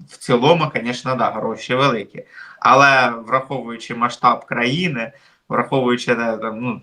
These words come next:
три мільйона доларів, та господи, ну це ж, це, і, і вона, вона, мабуть, теж сидить і думає, ну, три ля-, ну,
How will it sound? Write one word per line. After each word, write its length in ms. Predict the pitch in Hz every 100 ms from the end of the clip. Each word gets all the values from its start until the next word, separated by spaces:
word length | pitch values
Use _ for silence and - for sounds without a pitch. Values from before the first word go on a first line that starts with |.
| _
три 280 | 175 175 190
мільйона 540 | 185 175 175 170 165
доларів, 580 | 160 143 120 110 110 - -
та 100 | 139
господи, 680 | 123 113 - - - 113 110
ну 100 | 123
це 200 | 123 127
ж, 260 | 123 - -
це, 260 | 135 131 - - -
і, 100 | -
і 140 | 131 139
вона, 360 | 151 160 160 147
вона, 320 | 143 151 160
мабуть, 340 | 156 147 147 -
теж 240 | 156 127
сидить 280 | - 131 135
і 40 |
думає, 300 | 123 131 135
ну, 60 | 151
три 200 | - 151
ля-, 200 | 139 -
ну, 200 | 135 131